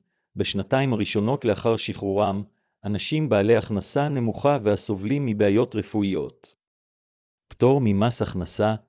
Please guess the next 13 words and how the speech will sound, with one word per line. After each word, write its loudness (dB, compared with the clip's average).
כיצד 0
מתחילים? -2
תהליך -2
הגשת -2
בקשה 0
לפטור 0
ממס 0
הכנסה -2
הוא -4
תהליך 0
בירוקרטי 0
בעיקרו, 0
ולכן, -2